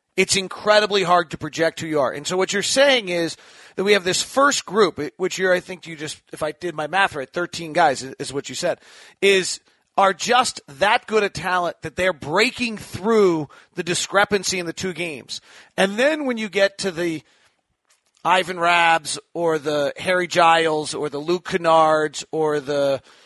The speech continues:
uh, the big guy out of North Carolina, To-, Tony Bradley, it's, it's almost impossible to figure out whether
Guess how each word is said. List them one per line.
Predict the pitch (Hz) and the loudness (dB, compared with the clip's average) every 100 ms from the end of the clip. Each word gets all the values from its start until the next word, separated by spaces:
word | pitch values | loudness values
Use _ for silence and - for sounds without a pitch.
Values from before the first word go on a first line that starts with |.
| _ _ | _ _
uh, | - 156 147 139 135 131 127 _ _ | -4 -2 0 0 -2 -4 -8 _ _
the | 143 143 | -8 -8
big | 123 196 170 | -2 -2 2
guy | 180 170 | 2 2
out | |
of | 165 | 0
North | 170 170 | -4 -4
Carolina, | 180 170 165 160 156 | -2 0 0 -2 -4
To-, | - 180 175 - | -4 0 0 0
Tony | 190 175 | -4 -4
Bradley, | 147 170 170 156 156 151 131 - _ _ _ - | 0 2 2 2 -4 -8 -10 -18 _ _ _ 2
it's, | 208 - - - - | 2 2 -4 -6 -8
it's | 208 214 | -6 2
almost | 247 247 220 202 | 4 4 0 -2
impossible | 190 - 220 226 233 202 185 | -4 -2 0 2 0 -2 -4
to | 170 | -2
figure | 202 160 175 | -4 -2 0
out | 175 165 160 - | 2 4 0 0
whether | 170 190 175 175 | 2 2 2 -2